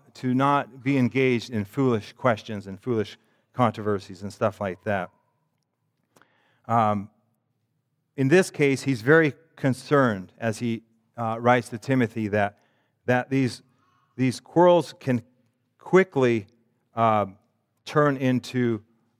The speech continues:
uh, trouble. Uh, war over words can, uh, bring trouble not only to the lives of believers, but it can bring trouble into the church as well. The gospel of God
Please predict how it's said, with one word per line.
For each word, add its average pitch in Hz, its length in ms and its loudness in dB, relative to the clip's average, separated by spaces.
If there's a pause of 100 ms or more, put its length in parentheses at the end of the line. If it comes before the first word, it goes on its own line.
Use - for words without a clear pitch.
uh, 104 260 -2 (300)
trouble. 95 520 -2 (480)
Uh, 110 220 -2 (140)
war 165 340 4
over 131 260 4
words 156 540 2 (380)
can, 123 400 0 (100)
uh, 113 200 -4 (320)
bring 135 200 2
trouble 143 380 4
not 151 240 4
only 147 220 2
to 135 160 -4
the 123 80 2
lives 131 360 2
of 113 80 -6
believers, 135 480 2
but 131 220 2
it 131 80 -4
can 135 140 -2
bring 135 180 2
trouble 160 480 2 (240)
into 160 320 2
the 139 100 2
church 156 480 0
as 123 240 -2
well. 117 460 2 (800)
The 127 80 2
gospel 170 560 4
of 131 160 2
God 151 460 4